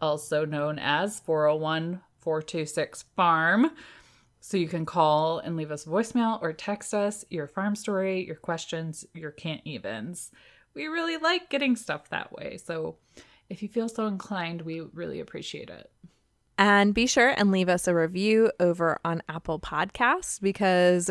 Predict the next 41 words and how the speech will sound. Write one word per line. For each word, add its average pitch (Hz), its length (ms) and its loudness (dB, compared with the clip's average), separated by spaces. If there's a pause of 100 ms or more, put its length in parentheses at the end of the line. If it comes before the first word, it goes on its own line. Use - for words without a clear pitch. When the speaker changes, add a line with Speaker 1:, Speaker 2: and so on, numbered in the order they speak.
(140)
Speaker 2:
we 160 200 -2
read 170 300 -2
those 190 260 4
reviews 196 340 2
on 220 140 4
the 254 80 0
podcast 277 520 0
and 175 100 0
you 151 60 -4
get 147 180 -2
entered 180 280 0
into 190 280 0
a 196 40 2
drawing 208 460 2 (500)
to 202 440 8
win 175 260 4
a 180 160 2
fabulous 180 720 4 (120)
drinking 175 760 2
vessel 160 760 0 (200)
that - 200 -4
is 165 200 -2
not 185 260 0
and 180 140 0
will 214 100 2
never 226 240 2
be 247 120 0
in 247 80 2
the 247 80 0
shop. 233 480 -4
Speaker 1:
Yes. 175 560 -10 (1160)
And 175 480 -2
you 175 200 -6
can 180 180 -6
also 180 360 0
do 170 160 0
us 170 120 -2
the 170 100 -8
favor 165 380 2
of 160 100 -2
sharing 160 680 0